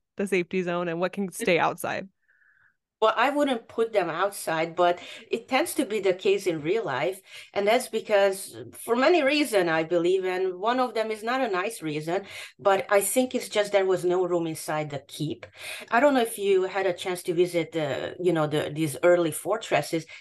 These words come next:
Speaker 2: They're not very spacious inside. So I think there was, uh, basically just lack of space.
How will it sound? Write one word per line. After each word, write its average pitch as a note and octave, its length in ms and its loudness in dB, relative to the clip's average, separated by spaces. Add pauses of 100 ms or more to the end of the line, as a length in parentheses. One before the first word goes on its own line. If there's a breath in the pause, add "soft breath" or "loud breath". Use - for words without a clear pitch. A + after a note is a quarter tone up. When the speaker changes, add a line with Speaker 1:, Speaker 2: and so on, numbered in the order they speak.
Speaker 2:
They're G3 160 2
not C4+ 180 0
very B3 220 2
spacious - 720 -2
inside. - 500 -6 (680 loud breath)
So F3+ 300 6
I G#3 120 4
think B3+ 360 0
there G3+ 160 4
was, F#3 300 0
uh, E3+ 340 2 (160)
basically F#3+ 640 0 (300)
just - 320 -8
lack E3+ 320 -2
of E3 120 -2
space. - 720 -4